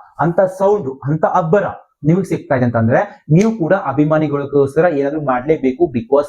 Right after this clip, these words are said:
ಮನೆ ಕ್ಯಾಪ್ಟನ್ ಆಗ್ಬೇಕು, ಟಾಸ್ಕ್ ವಿನ್ ಮಾಡ್ಬೇಕು, ಎಲ್ಲ ಕೂಡ ಆಕ್ಟಿವಿಟಿ ಮಾಡ್ರಿ ಬಾಸ್. ಗಿಲ್ಲಿ ನಟ ಅವ್ರೆ ಭಯ ಪಡ್ಕೊಂಬೇಡಿ, ನಿಮ್ಮ ಅಭಿಮಾನಿಗಳು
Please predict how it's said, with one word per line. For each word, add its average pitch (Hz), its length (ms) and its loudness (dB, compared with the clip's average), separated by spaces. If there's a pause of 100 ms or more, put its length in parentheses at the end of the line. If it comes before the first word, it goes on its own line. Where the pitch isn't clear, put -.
ಮನೆ 151 180 -12 (520)
ಕ್ಯಾಪ್ಟನ್ - 300 -2
ಆಗ್ಬೇಕು, 165 680 -4
ಟಾಸ್ಕ್ - 300 -4
ವಿನ್ 165 160 2
ಮಾಡ್ಬೇಕು, 160 380 0
ಎಲ್ಲ 131 240 4
ಕೂಡ 233 160 0
ಆಕ್ಟಿವಿಟಿ 196 320 -2
ಮಾಡ್ರಿ 165 420 -2
ಬಾಸ್. - 580 -4
ಗಿಲ್ಲಿ 175 220 0
ನಟ 208 80 -2
ಅವ್ರೆ - 380 -4 (440)
ಭಯ - 140 2
ಪಡ್ಕೊಂಬೇಡಿ, 175 500 0
ನಿಮ್ಮ 175 300 0
ಅಭಿಮಾನಿಗಳು 185 760 0